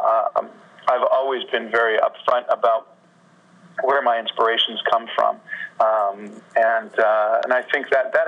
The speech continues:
helps because, it, you know, in the end, I think we're all just fans of, of,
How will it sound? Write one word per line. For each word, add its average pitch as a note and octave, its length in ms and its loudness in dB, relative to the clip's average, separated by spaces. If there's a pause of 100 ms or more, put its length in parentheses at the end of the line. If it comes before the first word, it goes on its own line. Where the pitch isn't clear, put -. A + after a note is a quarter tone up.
helps - 260 -2 (420)
because, B2 320 -2 (100)
it, C#3 300 -2
you C#3 60 -2
know, B2+ 140 2
in A#2+ 60 -2
the A#2+ 180 -2 (120)
end, B2+ 180 -8 (540)
I - 100 -2
think E3+ 140 -2
we're D3+ 100 2
all C#3+ 160 0
just - 120 -8 (100)
fans C#3+ 320 0
of, G#2 100 -6 (200)
of, A2 200 0